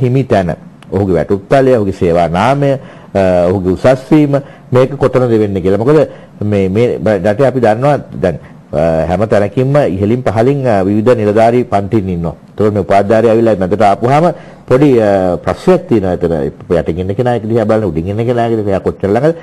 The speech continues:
ඉතින් ඒ නිසා ඒ ප්‍රශ්නයක් තිබුණා. ඒ ප්‍රශ්න විසඳීම, අ, බඳවා ගැනීම වාගේම අසීරුයි. හැබැයි, අ, මහින්ද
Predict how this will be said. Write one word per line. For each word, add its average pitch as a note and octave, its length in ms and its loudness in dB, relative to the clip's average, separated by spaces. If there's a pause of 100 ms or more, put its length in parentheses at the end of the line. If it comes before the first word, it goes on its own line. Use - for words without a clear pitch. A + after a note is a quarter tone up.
(340)
ඉතින් D3 140 2
ඒ C#3 120 2
නිසා D#3 200 2
ඒ D3+ 140 4
ප්‍රශ්නයක් D#3 420 0
තිබුණා. E2+ 260 -2
ඒ D#3 80 4
ප්‍රශ්න F3 320 0
විසඳීම, F#3 360 0 (480)
අ, G2+ 120 2
බඳවා A2+ 300 2
ගැනීම E3+ 240 2
වාගේම A2+ 300 2
අසීරුයි. D#2+ 360 -4
හැබැයි, F#3+ 420 2
අ, F2+ 840 0
මහින්ද C3 260 0